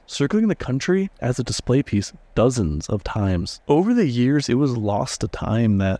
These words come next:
Elmer was a real person. Many began to believe that he was just a prop, ending up at the haunted house in the New Pike amusement park.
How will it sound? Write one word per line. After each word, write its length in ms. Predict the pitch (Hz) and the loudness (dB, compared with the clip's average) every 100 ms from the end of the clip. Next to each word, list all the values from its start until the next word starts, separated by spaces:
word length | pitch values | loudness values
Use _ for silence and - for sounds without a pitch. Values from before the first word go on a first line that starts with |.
| - | -2
Elmer 320 | 104 120 120 | 0 2 2
was 140 | 107 | 2
a 80 | 95 | 0
real 240 | 98 104 98 | 0 0 0
person. 480 | - 101 - 76 - _ - | -2 -2 -4 -8 -10 _ -2
Many 260 | 104 110 | 2 4
began 340 | 107 113 110 107 | 2 0 0 0
to 40 | |
believe 300 | 101 98 123 | 0 2 2
that 140 | 135 - | 0 -2
he 140 | 127 | -4
was 520 | 110 98 110 135 78 | -2 0 2 0 -2
just 240 | - - - | -8 -8 -8
a 40 | |
prop, 380 | - - 73 - - - | -8 -6 -6 -8 -12 -2
ending 340 | 110 110 107 | 0 2 2
up 220 | 92 117 | 2 0
at 80 | 120 | 0
the 60 | 113 | -2
haunted 380 | - 104 117 113 | -2 0 0 0
house 400 | 85 90 - 113 | -2 -4 -4 -2
in 60 | |
the 80 | 107 | 0
New 180 | 92 95 | 0 -2
Pike 320 | - 73 - | -4 -6 -2
amusement 400 | 110 104 - 82 | 0 0 -2 -6
park. 340 | - - - | -6 -8 -10